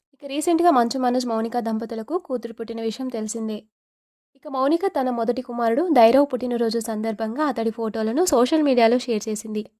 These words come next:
"హ్యాపీయెస్ట్ బర్త్‌డే. నీ ప్రేమ, ఎనర్జీ, స్మైల్ అన్నీ కూడా ప్రతిరోజు నన్ను మరింత బెటర్‌గా మారుస్తున్నాయి.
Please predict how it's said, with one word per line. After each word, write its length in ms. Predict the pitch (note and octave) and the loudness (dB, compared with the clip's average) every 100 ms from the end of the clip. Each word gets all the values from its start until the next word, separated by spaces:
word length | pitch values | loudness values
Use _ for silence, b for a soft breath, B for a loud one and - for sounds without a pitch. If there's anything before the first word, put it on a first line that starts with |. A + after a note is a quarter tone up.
| _ C#4+ | _ -14
"హ్యాపీయెస్ట్ 460 | C#4+ D#4+ D#4+ - | -4 0 0 0
బర్త్‌డే. 400 | B3 A3+ G#3+ A3 G#3 | 2 2 0 -10 -8
నీ 120 | A#3+ | -10
ప్రేమ, 320 | A#3 B3 C#4+ D#4+ | -2 2 4 4
ఎనర్జీ, 360 | C#4+ A#3+ A3 A#3+ | 4 2 0 0
స్మైల్ 400 | A3+ A#3 G#3+ E4+ E4 | -2 -2 -2 -4 -4
అన్నీ 300 | G#3+ G#3+ A3+ | -4 -4 -4
కూడా 280 | A#3 A3+ D#4+ | -4 0 0
ప్రతిరోజు 560 | C4+ A3+ B3 B3 B3+ | 0 -4 0 0 0
నన్ను 280 | C4+ A#3 A#3 | 0 -2 0
మరింత 360 | A#3 A3+ C4+ E4 | 2 2 2 0
బెటర్‌గా 380 | C4+ A3+ A#3 B3 | -2 -2 -2 -4
మారుస్తున్నాయి. 720 | A#3+ G#3+ A3 - A3 G#3+ | -2 -2 -4 -10 -8 -8